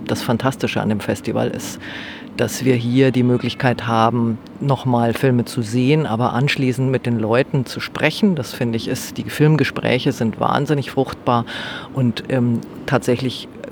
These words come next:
ist es manchmal so, dass man richtig bedauert, dass man schon rausgehen muss, weil irgendwie das nächste, der nächste Punkt auf dem Programm ist. Ähm, und dann kommt man halt draußen ins Gespräch. Wenn die Kinos näher beieinander sind,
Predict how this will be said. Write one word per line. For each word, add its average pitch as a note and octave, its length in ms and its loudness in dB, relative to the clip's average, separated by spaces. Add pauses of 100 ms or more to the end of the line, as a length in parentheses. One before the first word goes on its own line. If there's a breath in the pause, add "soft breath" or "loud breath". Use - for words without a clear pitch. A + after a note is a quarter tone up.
(140)
ist C3+ 140 0
es C#3 120 -2
manchmal C3+ 420 2
so, C3 200 0
dass - 200 -2
man C#3 160 2
richtig - 340 -6
bedauert, B2+ 500 2
dass E3 160 2
man D#3+ 120 0
schon E3 160 4
rausgehen - 560 0
muss, D#3+ 260 2
weil D3+ 320 4
irgendwie D#3 300 2
das D3 180 0
nächste, C#3+ 500 2
der C#3+ 140 4
nächste D3 300 0
Punkt - 340 0
auf - 100 -4
dem C3 140 -2
Programm B2 460 0
ist. A#2 240 -6 (480 loud breath)
Ähm, B2 460 0
und B2+ 200 -4
dann B2+ 140 0
kommt C3+ 180 -4
man B2+ 160 -2
halt B2+ 220 0
draußen B2 540 2
ins B2 200 -4
Gespräch. C3+ 640 0
Wenn C#3 200 0
die B2+ 140 -2
Kinos G3+ 520 2
näher D#3+ 560 2
beieinander D#3 560 0
sind, E3 400 -4